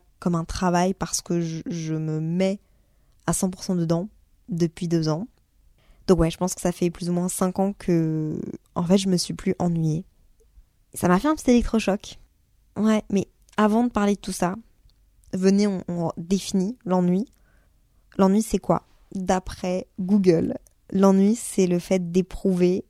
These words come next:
de l'ennui, s'embêter, l'impression de vide, de lassitude, qui est causée par le désœuvrement, une occupation monotone ou sans intérêt. L'impression de vide. En fait, j'aimerais bien commencer par ça.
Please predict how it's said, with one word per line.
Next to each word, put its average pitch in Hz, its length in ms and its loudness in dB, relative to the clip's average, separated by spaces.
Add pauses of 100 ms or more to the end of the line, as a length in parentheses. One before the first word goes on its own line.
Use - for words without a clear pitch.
(120)
de 180 100 -2
l'ennui, 165 480 -2 (320)
s'embêter, 196 760 2 (200)
l'impression 208 580 0
de 190 100 0
vide, 180 480 -4 (600)
de 180 120 0
lassitude, 175 720 -4 (320)
qui - 140 -2
est 202 60 2
causée 208 420 2
par 196 580 -6 (520)
le 196 180 4
désœuvrement, 185 800 2 (360)
une 208 120 8
occupation 190 840 0
monotone 196 720 0 (300)
ou 185 80 -6
sans 185 280 0
intérêt. - 360 -2 (540)
L'impression 190 520 2
de 180 120 2
vide. 156 200 -6 (500)
En 196 80 2
fait, - 240 2 (1300)
j'aimerais 175 400 2
bien 185 120 2
commencer 175 360 0
par 170 200 -6
ça. 180 180 -6